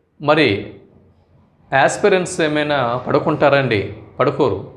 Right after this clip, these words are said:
వీళ్ళు ఏం చేస్తారు? పూర్తిగా యుద్ధానికి సన్నద్ధం అవుతారు. వారి వారి అమ్ముల పొదిలో ఉన్నటువంటి అస్త్రాలన్నీ కూడా తీసి ఇంకా రణరంగంలోకి ఇంకా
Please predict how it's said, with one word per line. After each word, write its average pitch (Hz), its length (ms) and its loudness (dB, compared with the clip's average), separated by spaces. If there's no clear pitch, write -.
వీళ్ళు 131 180 2
ఏం 170 120 0
చేస్తారు? 160 400 0
పూర్తిగా 165 400 4
యుద్ధానికి 147 560 0
సన్నద్ధం 135 520 0
అవుతారు. 113 420 0
వారి 147 320 4
వారి 147 280 2
అమ్ముల 151 300 2
పొదిలో 151 340 2
ఉన్నటువంటి 139 440 -4
అస్త్రాలన్నీ 135 680 0
కూడా 135 100 -2
తీసి 135 720 -2
ఇంకా 147 320 2
రణరంగంలోకి 139 840 0
ఇంకా 143 220 2